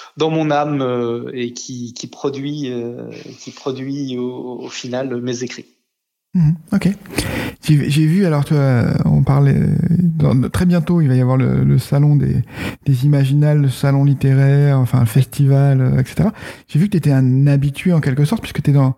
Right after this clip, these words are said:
Speaker 2: t'es, t'es dans les anthologies, tu as écrit pour les anthologies des Imaginales assez, assez fréquemment.
Speaker 1: Oui, trois fois.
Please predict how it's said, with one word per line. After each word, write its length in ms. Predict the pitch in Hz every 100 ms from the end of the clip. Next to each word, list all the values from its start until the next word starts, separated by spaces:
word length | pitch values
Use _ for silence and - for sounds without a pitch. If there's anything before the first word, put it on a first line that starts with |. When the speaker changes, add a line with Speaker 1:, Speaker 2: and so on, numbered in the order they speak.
| _ - - - _
Speaker 2:
t'es, 440 | - 143 69 - -
t'es 380 | 147 - - -
dans 180 | 160 139
les 260 | 135 131
anthologies, 680 | 143 139 160 156 147 156 175
tu 160 | - 135
as 40 |
écrit 260 | 127 - 165
pour 160 | 147
les 120 | 135
anthologies 540 | 135 135 147 143 143 151
des 220 | 135 127
Imaginales 480 | 131 127 127 143 139
assez, 320 | 120 135 123
assez 180 | 120 139
fréquemment. 460 | 131 151 147 147 240
Speaker 1:
Oui, 220 | 143 196 -
trois 180 | - 160
fois. 240 | - -